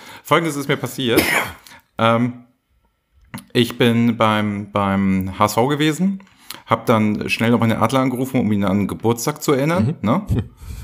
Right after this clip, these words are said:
Speaker 1: Und dann kam ich, kam ich nach Hause, ähm, sag ich mal, siegestrunken, ähm, und hab plötzlich gemerkt, ich hab meinen Schlüssel nicht.
Speaker 2: Scheiße.
Speaker 1: Ja. Und daraufhin hab ich dann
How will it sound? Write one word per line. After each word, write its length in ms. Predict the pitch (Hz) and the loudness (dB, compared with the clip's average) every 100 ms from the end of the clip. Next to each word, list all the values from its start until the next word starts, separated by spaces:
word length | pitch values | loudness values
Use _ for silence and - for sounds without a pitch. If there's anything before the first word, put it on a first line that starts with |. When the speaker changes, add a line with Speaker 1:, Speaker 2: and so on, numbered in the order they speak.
| - - - | -18 -10 2
Speaker 1:
Und 460 | 120 117 110 101 | 4 4 0 -2
dann 80 | 110 | -2
kam 220 | 98 123 | 2 2
ich, 220 | 120 - - 98 | 2 -2 -12 -8
kam 180 | - 117 | -2 0
ich 60 | 110 | 0
nach 180 | 107 | 2
Hause, 560 | 107 135 147 160 170 - - | 2 2 2 0 0 0 2
ähm, 240 | 110 113 | 2 4
sag 180 | 110 110 | 2 2
ich 140 | 110 | 0
mal, 260 | 110 104 98 | 0 0 -2
siegestrunken, 1040 | 95 135 139 - - 135 - 185 240 - _ _ _ _ - - _ _ | -2 0 0 0 0 0 2 -2 -4 -8 _ _ _ _ -20 -20 _ _
ähm, 280 | 107 107 113 | 2 4 4
und 80 | 113 | 2
hab 100 | 113 | 2
plötzlich 260 | 104 - - | 0 -6 -2
gemerkt, 380 | 92 90 110 - | 0 2 0 -4
ich 120 | 107 | -6
hab 60 | 95 | -2
meinen 100 | - | -2
Schlüssel 240 | 170 95 | 0 -2
nicht. 200 | 76 - _ _ _ _ _ _ _ _ - | -4 -8 _ _ _ _ _ _ _ _ -14
Speaker 2:
Scheiße. 420 | - - - - _ _ _ _ _ _ _ _ _ - | -10 -8 -8 -10 _ _ _ _ _ _ _ _ _ -2
Speaker 1:
Ja. 200 | 98 - - - - | -2 -4 -20 -20 -4
Und 340 | 120 113 107 - 117 | 2 2 0 0 2
daraufhin 480 | 117 123 147 131 | 2 2 0 2
hab 200 | 120 120 | 0 0
ich 200 | 113 101 | -2 -2
dann 460 | - 107 101 101 | 0 0 0 -4